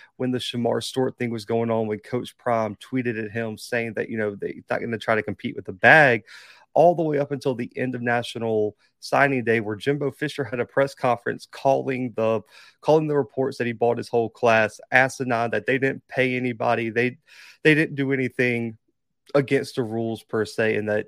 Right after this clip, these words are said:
you know, it, there's still been no proof of it. And here we are in mid-May, and there still hasn't been proof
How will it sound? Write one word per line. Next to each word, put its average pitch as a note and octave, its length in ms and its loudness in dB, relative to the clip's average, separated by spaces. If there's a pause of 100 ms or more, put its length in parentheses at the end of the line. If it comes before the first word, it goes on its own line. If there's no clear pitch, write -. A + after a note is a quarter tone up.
(120)
you B2 120 -4
know, G#2 260 -2 (100)
it, - 180 -8 (500)
there's A#2 300 0
still B2+ 340 0
been A2+ 200 -2
no A2 140 0
proof D3+ 340 -4
of A2+ 140 2
it. G#2+ 100 2
And G#2+ 220 -2
here B2+ 180 -4
we C#3 160 -2
are B2+ 280 2
in A2+ 100 -4
mid-May, A#2 460 -2
and A#2 100 -4
there B2 80 -4
still G#3 300 -2
hasn't D#3 320 -2
been B2 180 -4
proof B2 420 -4